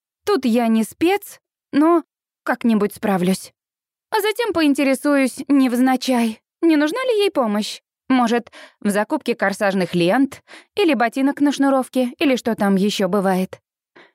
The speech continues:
Ведь не в одиночку же она работает, правильно? Так что можно объединить усилия, обмениваться идеями,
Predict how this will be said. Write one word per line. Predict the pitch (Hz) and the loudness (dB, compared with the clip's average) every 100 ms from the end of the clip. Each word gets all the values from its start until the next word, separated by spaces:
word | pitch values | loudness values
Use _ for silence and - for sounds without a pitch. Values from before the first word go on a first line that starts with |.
| _ _ - | _ _ -2
Ведь | 294 262 | -2 2
не | 269 | 0
в | |
одиночку | 262 233 262 277 - | 2 2 0 0 -2
же | 226 | 0
она | 220 214 | 2 2
работает, | 202 196 196 208 202 | 0 0 -2 -2 -2
правильно? | 247 240 190 180 175 - _ _ _ | -2 0 0 0 -2 -6 _ _ _
Так | 269 254 | -4 -4
что | - 247 247 240 - - _ | -4 -2 0 0 -6 -20 _
можно | 180 220 403 359 247 | -2 0 2 2 0
объединить | 202 214 196 220 269 233 | 0 -2 0 0 0 0
усилия, | 208 - 180 202 247 262 _ - | -4 -2 0 0 -2 -4 _ -4
обмениваться | 220 190 262 294 196 - 202 | -4 -2 0 0 0 -2 -6
идеями, | - 196 147 165 160 196 247 277 | -2 -2 0 0 2 2 2 0